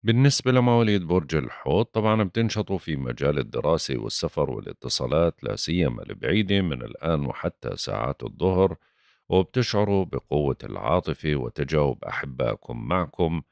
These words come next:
وبعضكم ممكن يذهب في رحلة أو يروج لعمل أو يحصل على معلومات ما كان يتوقعها، وبظل فترة فيها نجاح وحظ في حياتك العاطفية والعائلية.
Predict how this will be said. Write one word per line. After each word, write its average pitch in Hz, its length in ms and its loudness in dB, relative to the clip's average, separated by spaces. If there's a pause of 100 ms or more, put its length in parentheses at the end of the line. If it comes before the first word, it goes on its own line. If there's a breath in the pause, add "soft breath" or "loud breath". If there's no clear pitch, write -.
(360)
وبعضكم 82 800 0
ممكن 69 380 -4
يذهب 60 340 -8
في 57 180 -6
رحلة 71 420 0
أو 53 240 -6
يروج 60 480 -4
لعمل 73 520 -4
أو 58 220 -8
يحصل 76 480 -4
على 67 260 -2
معلومات 57 720 -6
ما 64 100 -4
كان 73 300 -2
يتوقعها، 78 960 -4 (480 soft breath)
وبظل 90 500 2
فترة 69 420 -6
فيها 60 380 -8
نجاح 67 480 -2
وحظ 87 460 -4 (200)
في 60 240 -6
حياتك 58 560 -8
العاطفية 67 720 -4
والعائلية. 65 880 -2